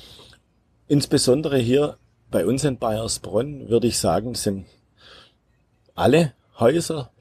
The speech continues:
bei denen, in denen man hier Urlaub macht, haben eine sehr, sehr gute und hochstehende Küche. Bei uns ist es so, dass wir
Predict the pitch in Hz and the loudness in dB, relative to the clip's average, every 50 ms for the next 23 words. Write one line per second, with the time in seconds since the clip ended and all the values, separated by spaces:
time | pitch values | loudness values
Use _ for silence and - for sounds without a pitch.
0 | _ _ _ - - - _ - 120 110 - 120 120 123 123 - 127 123 120 123 | _ _ _ -20 -20 -18 _ -4 -4 -2 0 0 -2 -2 -2 -2 -2 2 2 4
1 | 123 123 123 123 117 120 123 123 120 - - 127 123 123 120 117 113 - 120 110 | 4 4 4 2 2 2 2 2 0 2 2 2 4 6 6 4 4 2 -2 -4
2 | 107 95 - 117 104 95 98 101 98 95 87 87 87 - - - - 101 95 92 | -4 -4 -4 -4 -6 -4 -4 -6 -6 -4 -4 -6 -8 -10 -8 -4 0 0 0 0
3 | - 104 95 - - 123 147 147 135 117 110 98 107 - - - - - - 107 | 0 -4 -4 -2 -2 -2 0 0 -2 -2 -4 -6 -8 -10 -10 -12 -10 -8 -8 -8
4 | 101 107 104 104 - - 127 139 131 - 143 135 - - - - - - - - | -8 -8 -10 -10 -10 -8 -8 -8 -8 -8 -10 -10 -12 -16 -18 -18 -16 -16 -16 -14
5 | - - - - - - - - - - - - - _ _ _ _ _ _ _ | -14 -14 -14 -14 -16 -16 -16 -16 -16 -16 -18 -20 -20 _ _ _ _ _ _ _
6 | _ _ _ - 123 110 95 104 135 160 - - 165 - 156 131 - - 139 139 | _ _ _ 4 4 6 6 6 4 2 2 0 -2 -2 -2 -2 0 0 2 2
7 | 143 135 135 123 113 - - 107 104 117 117 113 110 107 104 | 2 4 4 2 2 2 -2 -2 2 4 4 4 4 2 0